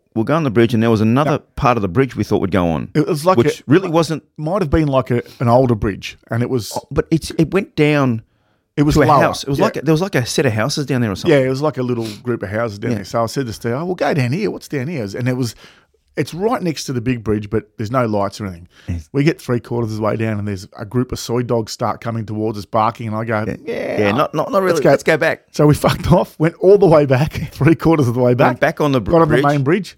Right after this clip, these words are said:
Speaker 1: And as we came across, those same dogs came across
Speaker 2: Yeah.
Speaker 1: to t-, attack us.
Speaker 2: Yeah, so we've, we've
Speaker 1: We've jumped the
Speaker 2: crossed the
Speaker 1: fence.
Speaker 2: road 'cause I, you know, my,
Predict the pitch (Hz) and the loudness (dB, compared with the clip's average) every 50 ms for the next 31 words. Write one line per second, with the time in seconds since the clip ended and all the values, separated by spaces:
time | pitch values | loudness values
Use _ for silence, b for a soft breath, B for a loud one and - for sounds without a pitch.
0 | _ - 127 147 175 190 208 240 - 233 220 147 143 135 - - - 170 160 185 | _ 0 2 2 4 2 0 -2 -2 0 0 0 0 -2 -2 0 0 2 2 0
1 | - - - - _ _ _ 143 131 - - 175 170 156 143 - 165 160 147 - | -2 -6 -12 -18 _ _ _ 0 0 2 2 2 2 4 2 2 2 0 0 -2
2 | - - 160 151 151 143 135 - - - 175 196 196 160 120 - - _ - 139 | -4 -2 0 0 0 0 -2 -2 -2 0 2 4 4 4 2 0 -4 _ -10 -6
3 | 120 156 - - - 135 - 131 - - 170 - - 123 - - - 175 165 147 | -4 -4 -4 -4 -4 -4 -4 -2 -2 -2 -2 -2 -2 -6 -6 -4 0 2 4 4
4 | 117 92 - - - 147 143 151 151 139 113 113 b b b b b b - 151 | 4 0 -2 0 2 4 6 6 6 4 4 0 b b b b b b 2 2
5 | 147 135 117 110 - _ 104 147 143 - - 160 139 156 170 - - 143 165 160 | 4 4 2 -2 -6 _ 2 2 4 4 2 2 4 2 2 2 2 4 4 6
6 | 151 143 143 - b b b b - 156 147 123 - - _ _ _ _ _ _ | 6 6 4 0 b b b b 0 2 2 2 0 -6 _ _ _ _ _ _
7 | _ _ 147 151 - - _ _ _ _ - 143 117 95 92 98 - _ _ _ | _ _ -2 -2 -2 -4 _ _ _ _ -2 0 0 0 -2 -4 -8 _ _ _
8 | _ _ _ _ _ _ _ _ _ _ _ _ 170 151 147 | _ _ _ _ _ _ _ _ _ _ _ _ 2 4 4